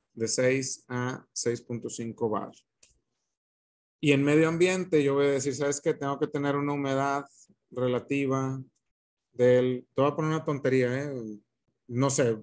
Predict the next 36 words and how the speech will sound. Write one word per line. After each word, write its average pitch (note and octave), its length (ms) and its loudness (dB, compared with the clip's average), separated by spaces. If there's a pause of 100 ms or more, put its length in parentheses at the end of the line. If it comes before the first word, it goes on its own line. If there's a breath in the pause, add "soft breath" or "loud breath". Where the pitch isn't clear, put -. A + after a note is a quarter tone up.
(120)
voy B2+ 160 -2
a B2 60 -2
poner B2+ 220 -2
un C3 140 0
número, A#2+ 560 -2 (1300)
quince C#3 280 0
por B2+ 120 -2
ciento. A#2 260 -4
No, B2+ 140 -4
no D3+ 180 0
sé D#3 140 0
exactamente D3 480 -2
cómo C#3+ 180 -6
medir D3 280 0
esto, D#3 280 -2
pero A#2+ 220 0
tendremos A#2+ 380 -6
que B2 80 -8
tener B2+ 180 -4
una B2 220 -6 (400)
humedad C3 280 2
relativa C3 400 4
y C#3 40 4
una C#3+ 180 -2
temperatura C#3 800 -2
de A#2+ 120 -2
tanto. G#2+ 500 -10 (1200)
Temperatura A2+ 480 -8
ambiente A#2+ 540 -2
de, A2 420 0 (560)
voy A#2 120 0
a A2 40 -2
poner A2+ 220 -2
algo, A2 480 -2 (600)
veintinueve A2+ 580 -2
grados. - 680 -10